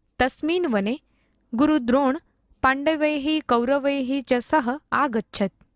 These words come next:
એકવાર તે વનમાં ગુરુ દ્રોણ પાંડવો અને કૌરવો સાથે ત્યાં આવ્યા. એકઃ કુક્કુરઃ તાન દ્રષ્ટવા અભસત. એક કૂતરું તેમને જોઈને ભસવા લાગ્યું.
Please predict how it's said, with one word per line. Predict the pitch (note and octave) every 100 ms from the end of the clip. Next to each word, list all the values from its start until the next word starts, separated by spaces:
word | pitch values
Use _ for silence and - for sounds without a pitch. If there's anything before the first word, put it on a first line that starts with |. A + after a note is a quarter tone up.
| _ _ _ _ _ _ _ _ _
એકવાર | C4+ E4 - G3+ G3+ - _ _ _
તે | D4
વનમાં | D4 B3 E4 B3 A#3 - _ _ _ -
ગુરુ | B3+ D4
દ્રોણ | A#3+ C4+ C#4+ D4
પાંડવો | - A3 G#3+ C#4+ C#4 B3+ - _ _
અને | A#3+ C#4+
કૌરવો | - B3+ C4 D4+ D#4+
સાથે | D#4 A#3 G#3+ A#3+
ત્યાં | A3 F#3+ F#3+ -
આવ્યા. | F#3+ F#3 F3 - _ _ _ _ _ _ _ _ _ -
એકઃ | C#4+ - D#4+ D#4+ -
કુક્કુરઃ | B3 - E4 C#4 A3 C#4+ _ _ _ -
તાન | C4+ D#4+ D#4+
દ્રષ્ટવા | A3 A#3 - A3 A3+ -
અભસત. | C#4 B3+ A3+ - F#3 _ _ _ _ _ _ _ _ -
એક | D4+ - -
કૂતરું | A#3+ - D4+ D#4+ _ _ _
તેમને | D4 D#4+ E4+
જોઈને | C#4 C#4 C#4+ D#4
ભસવા | C#4+ G#3+ G#3 C4 C#4+
લાગ્યું. | G#3+ F3+ D#3+ F3